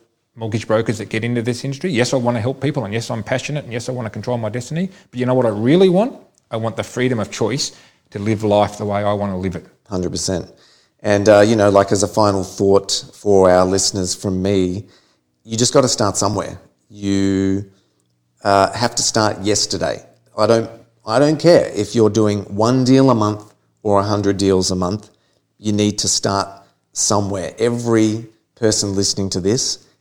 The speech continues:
Speaker 2: can, uh, outsource or get rid of something off their plate that is annoying, lame, frustrating, and a cheap admin repetitive task easily that will enable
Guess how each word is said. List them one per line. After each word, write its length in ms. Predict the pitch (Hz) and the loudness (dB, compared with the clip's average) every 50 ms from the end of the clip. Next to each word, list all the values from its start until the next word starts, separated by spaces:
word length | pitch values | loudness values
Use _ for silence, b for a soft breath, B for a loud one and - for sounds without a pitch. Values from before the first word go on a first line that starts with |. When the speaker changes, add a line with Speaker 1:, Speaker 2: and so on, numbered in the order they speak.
| _ _ _ | _ _ _
Speaker 2:
can, 640 | - - - 123 110 104 101 104 98 98 98 107 107 104 _ _ _ _ _ _ _ _ _ _ _ | -12 -6 -4 -2 0 0 0 -2 -2 -4 -6 -8 -10 -12 _ _ _ _ _ _ _ _ _ _ _
uh, 400 | - 95 95 95 92 95 - - | 0 2 4 4 4 2 0 -4
outsource 640 | - - 117 120 123 - - - - 131 127 127 - 120 | -6 -2 0 0 0 0 0 2 4 4 4 4 4 2
or 140 | 107 107 101 | 0 2 2
get 180 | 113 110 - 85 | 2 2 2 2
rid 180 | 110 110 98 | 0 0 0
of 100 | 104 90 | 0 -2
something 480 | - - - 120 - - - 131 131 - | -2 -4 -4 -4 -4 -6 -6 -8 -4 -2
off 240 | - 104 101 - - | -2 -4 -2 -2 -2
their 140 | 117 104 101 | -2 -2 -2
plate 400 | - - 92 92 95 90 - - | -2 -4 -4 -4 -4 -4 -8 -10
that 160 | 90 85 85 | -10 -8 -8
is 360 | 87 73 - - - - _ _ _ - | -8 -8 -10 -10 -12 -14 _ _ _ -16
annoying, 540 | 87 92 110 127 131 127 123 123 127 123 - - - - _ | -6 -2 0 2 2 2 0 0 -2 -6 -8 -12 -18 -20 _
lame, 420 | - 107 110 117 117 113 117 117 113 | -4 -2 0 2 2 0 0 -2 -4
frustrating, 760 | - - 117 113 - - - 117 110 110 110 110 110 113 113 | -2 -2 0 0 0 0 2 2 4 4 2 0 -2 -4 -6
and 120 | 95 92 | -8 -10
a 60 | 92 92 | -8 -8
cheap 340 | - - - 107 107 107 | -6 -4 -4 -4 -4 -4
admin 420 | - 104 101 98 107 104 101 101 95 | -4 -4 -2 -2 -2 -4 -4 -4 -4
repetitive 500 | 95 90 - 110 101 107 98 101 95 - | -6 -6 -6 -6 -6 -4 -4 -6 -6 -8
task 520 | - - 110 101 90 87 - - - _ _ _ | -8 -8 -6 -6 -6 -6 -8 -10 -12 _ _ _
easily 720 | 120 123 131 131 131 117 107 101 87 80 80 67 57 - b b b b b b b | -4 -2 0 0 0 0 -2 -4 -4 -6 -8 -10 -12 -16 b b b b b b b
that 140 | - 101 92 | -4 -4 -2
will 140 | 104 110 104 | 0 0 0
enable 580 | 98 98 104 107 117 120 117 120 117 113 113 | 0 0 0 0 2 2 2 0 0 0 -2